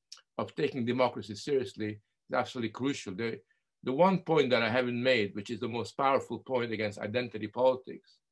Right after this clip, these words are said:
is that democracy is based on a very simple principle, which is that every single citizen is politically equal to another person, regardless of their background. Every single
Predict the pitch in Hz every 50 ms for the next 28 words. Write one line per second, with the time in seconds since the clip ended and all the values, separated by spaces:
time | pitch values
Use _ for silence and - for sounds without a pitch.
0 | _ _ _ _ _ _ _ _ _ _ _ _ - 123 120 139 135 127 127 139
1 | 135 147 160 180 175 - 156 120 - - - 123 120 117 107 107 _ _ _ _
2 | - 117 104 104 107 107 143 139 135 135 123 127 - - _ - 127 120 120 120
3 | 113 135 151 147 139 - - 135 117 113 117 104 - 151 160 160 - - 123 -
4 | 107 101 101 120 - _ _ _ _ _ _ _ _ - - 110 139 135 117 131
5 | 131 131 - - - 170 175 165 160 165 160 - - 165 160 151 135 131 127 127
6 | - - 147 139 - - - - 104 101 - - 113 - - - 143 139 135 127
7 | 123 120 - 120 120 120 - 135 131 123 - - 117 107 104 - - 120 110 120
8 | 131 120 113 101 - - 110 104 101 - - 107 110 107 - _ _ _ _ _
9 | - 120 123 117 135 131 123 123 113 117 - 117 104 113 110 107 107 120 123 113
10 | - - 110 107 107 113 113 - _ _ _ _ _ _ - - _ - 160 175
11 | 185 175 - - 175 170 151 143 139 135 135 -